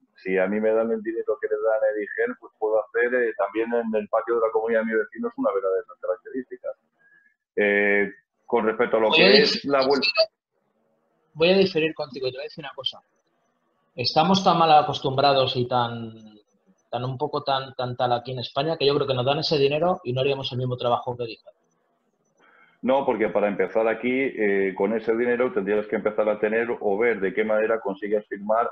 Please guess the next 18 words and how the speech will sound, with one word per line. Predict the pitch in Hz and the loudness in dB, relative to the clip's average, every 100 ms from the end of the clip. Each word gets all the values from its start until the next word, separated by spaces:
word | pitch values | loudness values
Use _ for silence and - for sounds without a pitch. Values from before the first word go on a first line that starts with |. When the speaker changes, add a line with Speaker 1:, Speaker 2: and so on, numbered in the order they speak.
| - | -2
Speaker 1:
a | 92 | -2
boxeadores | 92 - 98 98 131 92 82 _ _ _ _ _ _ _ _ _ _ _ _ _ _ _ _ _ _ _ _ _ _ _ _ - | -4 -2 -2 2 0 0 -6 _ _ _ _ _ _ _ _ _ _ _ _ _ _ _ _ _ _ _ _ _ _ _ _ -4
a | 98 104 | 0 2
un | 117 | 0
precio | 110 127 120 | 0 -2 -2
absolutamente, | 101 110 107 104 131 156 113 | -4 -2 -4 -2 -2 0 0
como | 95 95 101 | -2 0 2
ha | 110 | 0
hecho | 107 - 107 | -2 0 0
dazón | 101 - 143 123 | 0 0 -2 0
para | 98 95 | -2 -2
adquirir | - 95 101 | -4 -4 -2
a | |
boxeadores | 98 95 104 123 - | -2 -2 -2 -2 -2
como | 98 90 | -2 -2
Canelo | 92 92 98 | -2 -2 0
y | |
Golovkin. | 104 123 - 127 147 | 0 -2 -2 -6 -8